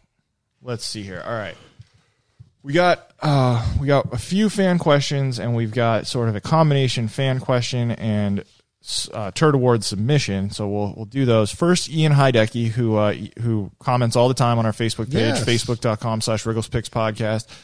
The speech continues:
Speaker 1: said, "Will Rob and Sarah ever do a comedy tour? If so, I'll definitely be shouting out the air horn sound."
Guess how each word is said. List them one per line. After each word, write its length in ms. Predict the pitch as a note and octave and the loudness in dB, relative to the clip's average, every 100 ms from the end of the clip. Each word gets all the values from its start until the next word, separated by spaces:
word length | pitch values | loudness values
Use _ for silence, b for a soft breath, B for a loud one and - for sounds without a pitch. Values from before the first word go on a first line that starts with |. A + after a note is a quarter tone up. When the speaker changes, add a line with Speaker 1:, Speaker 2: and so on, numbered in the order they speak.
| b _ | b _
Speaker 1:
said, 240 | C#3+ C3 | 4 6
"Will 140 | B2 A#2+ | 6 6
Rob 240 | D3+ A3+ | 6 4
and 120 | G#3 | 2
Sarah 300 | - F3 D3+ | 2 2 4
ever 160 | C3+ C#3 | 4 4
do 120 | C3+ | 2
a 40 | |
comedy 460 | A2+ E3 D#3 B2+ A2 | 2 2 2 2 0
tour? 320 | A#2 A2 G#2 | 0 2 2
If 200 | - B2+ | 0 -2
so, 360 | - D#3+ D#3 E3 | 0 2 4 2
I'll 160 | A2 | 0
definitely 500 | G#2+ C3+ C#3 D3 C#3 | 0 0 0 -2 -2
be 80 | B2+ | -2
shouting 380 | A#2 C3+ B2+ B2 | 0 4 4 2
out 160 | A#2 A2 | 0 0
the 100 | A2+ | -2
air 120 | G2+ | -2
horn 240 | F#2+ E2+ | -4 -6
sound." 360 | F2+ D#2+ D#2 | -8 -10 -12